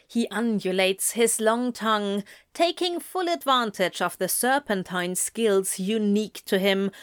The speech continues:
to lave over and around Aziraphale's fat prick, making him gasp. His cock begins to harden,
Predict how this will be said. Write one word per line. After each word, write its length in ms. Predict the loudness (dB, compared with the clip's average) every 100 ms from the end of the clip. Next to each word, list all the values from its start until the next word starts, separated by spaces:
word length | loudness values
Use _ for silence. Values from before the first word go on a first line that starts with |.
| -20 -8
to 140 | -4
lave 480 | 0 0 2 0 -2
over 460 | 2 4 4 2 0
and 280 | 0 -2
around 640 | -2 2 4 4 2 -2 -2
Aziraphale's 1000 | -2 0 0 2 2 2 2 0 0
fat 460 | -8 0 2 2 -4 -14
prick, 460 | 0 2 2 -4 -16 -20 _
making 580 | -4 0 0 0 0 0
him 340 | -4 -6 -8 -10 4
gasp. 680 | 4 4 -6 -12 -12 -14 -18 _ _ _ _ _ _ _ _ _ _ _ _ -20 -6
His 280 | 0 0 0
cock 480 | -2 0 0 -4 -4
begins 500 | -2 2 2 2 0
to 140 | -2 0
harden, 640 | 4 4 4 2 0